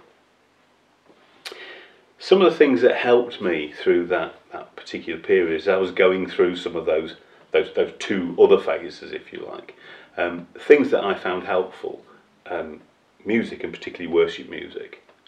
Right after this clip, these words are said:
uh, i-, is, was very helpful to me. And, and listening to music would help to, to quiet my, my spirit, quiet my soul, help me to put me in a place where I was able to, to cope better with the situations that were, that were a-, around me.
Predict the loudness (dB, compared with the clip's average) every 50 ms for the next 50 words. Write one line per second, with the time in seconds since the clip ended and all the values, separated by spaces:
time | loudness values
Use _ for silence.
0 | -20 -16 -16 -16 -14 -16 -18 -18 -16 -14 -14 -14 -12 -12 -14 -14 -14 -16 -18 -16
1 | -16 -10 -4 -2 0 0 0 -2 -4 -6 -6 -8 -12 -20 -20 -18 -16 -16 -16 -18
2 | -20 -20 _ _ -20 -20 -20 -20 -20 _ _ -10 -8 -6 -6 -6 -8 -10 -12 -12
3 | -12 -10 -8 -6 -2 0 0 0 0 -2 -6 -8 -8 -10 -10 -10 -10 -10 -10 -12
4 | -12 -14 -10 -6 -2 -2 -2 -2 0 2 2 2 2 0 -8 -10 -10 -10 -10 -12
5 | -16 -12 -6 -2 -2 0 0 -2 -4 -8 -8 -8 -6 -6 -6 -8 -10 -12 -18 -20
6 | -20 -18 -12 -8 -8 -8 -8 -6 -4 -2 -2 -2 -2 -4 -4 -2 -2 -2 -2 -4
7 | -8 -8 -6 -4 -4 -2 -2 -4 -6 -6 -2 -2 -2 -2 -2 -4 -10 -10 -8 -10
8 | -8 -8 -8 -10 -10 -6 -6 -4 -4 -4 -6 -8 -6 -4 -4 -2 -4 -4 -6 -6
9 | -4 -2 -4 -4 -6 -10 -14 -10 -10 -10 -10 -10 -14 -20 -20 -20 -20 -18 -4 2
10 | 4 4 4 2 -2 -10 -10 -8 -10 -10 -8 -8 -8 -8 -10 -12 -12 -12 -8 -6
11 | -6 -6 -8 -10 -14 -16 -12 -10 -10 -8 -6 -6 -6 -6 -8 -14 -20 -20 -20 -20
12 | -6 _ 0 2 2 2 2 2 2 0 -2 -4 -6 -4 -2 0 0 0 0 -2
13 | -4 -6 -12 -14